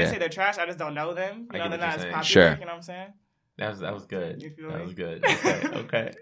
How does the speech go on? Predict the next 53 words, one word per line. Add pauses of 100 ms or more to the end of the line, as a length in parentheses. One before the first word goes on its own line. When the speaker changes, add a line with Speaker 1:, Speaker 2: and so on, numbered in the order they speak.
(140)
Speaker 3:
<laughs> (460)
Um, (180)
I
think,
I,
I
think
Nicki's
beautiful.
You
know,
obviously
Speaker 1:
Yeah.
Speaker 3:
there's
a
lot
of
surgery
on
the
ass. (180)
Speaker 1:
<laughs>
And (340)
Speaker 3:
But
she's
Speaker 1:
everything
Speaker 3:
nat-,
Speaker 1:
else,
too.
Speaker 3:
Not
really,
though.
If
you
look
at,
like,
her
graduation
pictures
in
high
school,
she
was
beautiful
back
then.
She
looked
Speaker 1:
Yeah.
Speaker 3:
the
same.